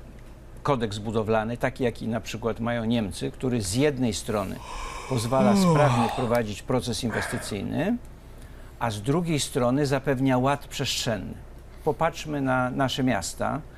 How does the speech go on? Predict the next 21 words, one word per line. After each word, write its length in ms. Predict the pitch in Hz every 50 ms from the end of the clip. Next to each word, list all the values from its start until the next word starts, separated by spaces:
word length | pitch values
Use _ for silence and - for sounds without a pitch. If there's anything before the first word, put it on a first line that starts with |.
| - - - - - - - - - - -
E, 220 | 127 127 113 113
mamy 320 | 113 123 135 147 156 160 131
do 120 | 127 123
czynienia 580 | - - 139 131 131 139 143 143 135 131 127 117
z 160 | - - -
chaotyczną, 920 | - - - - 139 135 135 131 - 151 - - - - 110 110 120 117
bezplanową 760 | 107 117 156 147 - - - 135 127 131 135 131 117 127 123
urbanizacją, 1040 | 123 131 127 123 113 127 117 113 113 104 107 101 90 87 - - 120 110 117 135 147 160 - - - - - - - - - - - - - - - - - -
co 260 | - - - 151 - 143
oznacza, 640 | 139 117 120 131 135 143 143 - - 147 127 127
że 220 | 113 120 123 120
ponosimy 640 | 117 - - 127 123 127 120 - - 147 143 135 127
monstrualne 960 | 123 143 180 196 185 - - - - 175 175 180 170 143 120 107 98 98 92
wręcz, 360 | 101 98 110 135 151 - -
idące 440 | 151 127 127 147 160 147 - 147 123
w 80 | 110
dziesiątki 680 | 107 123 127 - - 165 165 170 175 170 - - - 156
miliardów 840 | 147 139 131 131 131 131 143 151 156 147 139 131 120 127 110 117 110
złotych 400 | 123 131 131 127 131 135 113 117
rocznie 460 | 113 123 123 120 - - 127 120 110
straty, 600 | - - - 123 120 104 - - - 113 139